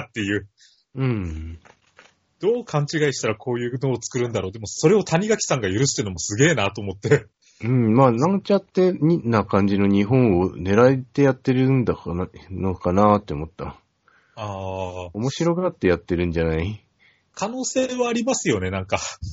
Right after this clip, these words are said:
Speaker 2: うん。
Speaker 1: あの、それ、それこそ、ちょっとあの、日本でその、事件に巻き込まれる男として、その、エーブイ監督だったりとか。
Speaker 2: そうだね。
Speaker 1: なんかちょっと馬鹿にした感-、感じもちょっと見ら-、見られるといいなっ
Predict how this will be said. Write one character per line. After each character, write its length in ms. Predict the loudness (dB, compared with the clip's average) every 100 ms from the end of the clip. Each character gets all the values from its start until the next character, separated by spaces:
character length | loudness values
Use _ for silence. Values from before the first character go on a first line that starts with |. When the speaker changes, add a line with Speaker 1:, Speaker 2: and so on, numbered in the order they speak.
| -10
Speaker 2:
う 40 | -2
ん。 220 | 0 0 -2
Speaker 1:
あ 120 | -2
の、 120 | -4
そ 220 | -4 2
れ、 120 | 2 4
そ 160 | 4
れ 80 | 4
こ 120 | 2
そ、 260 | 2 2 2
ち 500 | -4 -20 _ -4 0
ょ 40 | 0
っ 100 | 4
と 200 | 4 6
あ 60 |
の、 160 | 2 0
日 180 | 2 4
本 280 | 4 4
で 160 | 4 4
そ 180 | 2 -2
の、 240 | 0 -2 -4 -20 _
事 160 | -2 2
件 200 | 2 2
に 140 | -4
巻 240 | -4 -6 -6
き 20 |
込 100 | -2
ま 140 | 0
れ 120 | 2
る 140 | 0 -2
男 440 | -2 -2 0 -2
と 120 | -2
し 480 | -6 -10 _ _ -8
て、 120 | -6
そ 160 | -4 -2
の、 300 | 0 0 -2 -20 -2
エ 180 | 4 4
ー 40 |
ブ 100 | 6
イ 60 | 2
監 220 | 2 0
督 180 | 0 -2
だ 60 | -2
っ 60 |
た 120 | 2 2
り 60 |
と 120 | 2 0
か。 240 | -2 -4 _ -14 -12
Speaker 2:
そ 260 | 0 2
う 40 | 4
だ 100 | 2
ね。 60 |
Speaker 1:
な 60 | 2
ん 20 |
か 60 | 0
ち 60 | 0
ょ 40 |
っ 40 |
と 80 | -2 -8
馬 80 | -12
鹿 100 | -12
に 80 | -12
し 80 |
た 100 | -14
感-、 240 | -8 -8 -8 -12
感 200 | -4 -4
じ 120 | -4
も 100 | -8
ち 120 | -10 -10
ょ 20 |
っ 20 |
と 100 | -8
見 100 | -2
ら-、 180 | 0 0
見 120 | 2
ら 180 | 4 4
れ 100 | 4
る 60 | 0
と 80 | -4
い 140 | -8
い 60 |
な 100 |
っ 20 | -8